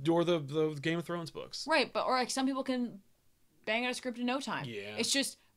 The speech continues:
Speaker 2: if it comes, it comes, and if it doesn't, it doesn't.
Speaker 1: Yeah.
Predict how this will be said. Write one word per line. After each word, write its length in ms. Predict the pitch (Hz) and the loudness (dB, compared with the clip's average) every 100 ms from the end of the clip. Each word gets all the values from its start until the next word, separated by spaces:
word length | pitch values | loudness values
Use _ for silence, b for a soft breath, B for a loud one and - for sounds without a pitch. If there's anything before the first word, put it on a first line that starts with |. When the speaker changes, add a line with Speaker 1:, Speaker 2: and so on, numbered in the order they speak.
| _ _ - | _ _ -4
Speaker 2:
if 140 | 214 | -2
it 100 | 254 | -2
comes, 240 | 247 240 240 | 0 0 0
it 40 | |
comes, 280 | 262 285 233 | 2 2 2
and 100 | 190 | 0
if 80 | 202 | -2
it 80 | 202 | 0
doesn't, 260 | 208 208 | 0 0
it 140 | 190 196 | -4 -2
doesn't. 480 | 247 285 208 143 - | 2 2 0 -6 -2
Speaker 1:
Yeah. 300 | 170 175 107 | 6 6 6